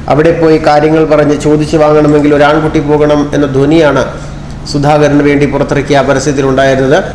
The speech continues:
അതേസമയം വീഡിയോ പാർലമെന്റിൽ ശ്രീമതി നടത്തിയ പ്രസംഗങ്ങളെയും കളിയാക്കുന്നുണ്ടെന്ന ആരോപണമുണ്ട്. ഒരാളെ പഠിപ്പിച്ച് ടീച്ചറാക്കിയത് വെറുതെയായി എന്നും ഒരു കഥാപാത്രം പറയുന്നുണ്ട്. ഈ കഥയ്ക്കും കഥാപാത്രങ്ങൾക്കും ജീവിച്ചിരിക്കുന്നവരോ മരിച്ചവരോ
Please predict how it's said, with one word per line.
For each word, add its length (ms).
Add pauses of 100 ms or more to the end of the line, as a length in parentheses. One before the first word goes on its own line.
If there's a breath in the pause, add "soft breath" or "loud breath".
അതേസമയം 420
വീഡിയോ 340
പാർലമെന്റിൽ 440
ശ്രീമതി 300
നടത്തിയ 260
പ്രസംഗങ്ങളെയും 580
കളിയാക്കുന്നുണ്ടെന്ന 680
ആരോപണമുണ്ട്. 520
ഒരാളെ 400
പഠിപ്പിച്ച് 440
ടീച്ചറാക്കിയത് 540
വെറുതെയായി 640
എന്നും 360 (120)
ഒരു 120
കഥാപാത്രം 680
പറയുന്നുണ്ട്. 460
ഈ 180
കഥയ്ക്കും 460
കഥാപാത്രങ്ങൾക്കും 880
ജീവിച്ചിരിക്കുന്നവരോ 760
മരിച്ചവരോ 580